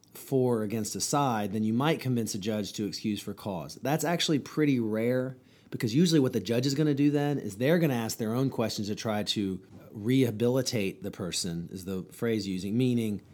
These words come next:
basically when a judge says to you, "I'm gonna instruct you that you're to follow the law, and the law says that you are supposed to listen to all testimony of witnesses and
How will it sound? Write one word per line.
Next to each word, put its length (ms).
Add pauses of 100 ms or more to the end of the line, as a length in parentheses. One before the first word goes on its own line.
basically 540
when 220
a 40
judge 240
says 300
to 80
you, 200
"I'm 120
gonna 120
instruct 460
you 360 (400)
that 260
you're 160
to 60
follow 280
the 60
law, 460
and 80
the 60
law 240
says 460
that 320
you 200
are 60
supposed 460
to 360 (220)
listen 340
to 160
all 280
testimony 500
of 80
witnesses 680
and 440